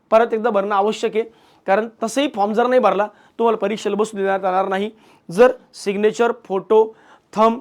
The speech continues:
किंवा तुमचं डिक्लेरेशन ब्लर आलं तर तुम्हाला परीक्षेला बसूच दिलं जात नाही, याची काळजी नक्की घ्या. कधी कधी काय होतं, फॉर्म भरताना छोट्या मोठ्या चुका होत असतात. आता घाई गडबडीत मी फॉर्म भरताना काय केलं, राहुलचं आर डबल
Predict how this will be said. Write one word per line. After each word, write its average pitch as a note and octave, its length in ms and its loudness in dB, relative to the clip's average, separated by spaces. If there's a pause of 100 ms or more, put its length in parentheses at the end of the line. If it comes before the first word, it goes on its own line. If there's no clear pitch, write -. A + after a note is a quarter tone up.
(140)
किंवा A#3 340 4 (160)
तुमचं G#3+ 380 4 (280)
डिक्लेरेशन A3+ 540 2
ब्लर G#3 260 2
आलं G#3 200 4
तर G#3+ 220 -12
तुम्हाला F#3+ 240 -4
परीक्षेला F#3+ 360 -6
बसूच A3 300 -2
दिलं F#3+ 140 -4
जात E3+ 160 0
नाही, G3+ 120 -8 (300)
याची G#3 180 -4
काळजी F#3 280 0
नक्की F3+ 240 -8
घ्या. D3+ 120 -12 (520)
कधी C4+ 120 0
कधी D4 160 6
काय D4+ 120 6
होतं, C#4+ 180 6
फॉर्म B3 320 4
भरताना A#3 340 2 (120)
छोट्या G#3 220 0
मोठ्या A#3+ 200 2
चुका A3+ 240 0
होत G3+ 220 0
असतात. F3+ 260 -4 (420)
आता G3+ 180 2
घाई G3+ 180 2
गडबडीत A#3+ 380 2
मी C4 80 -6
फॉर्म A3+ 280 0
भरताना G#3 340 0
काय A3+ 180 2
केलं, A#3+ 240 -2 (380)
राहुलचं A3+ 440 4 (120)
आर A3 200 6 (240)
डबल G#3+ 300 0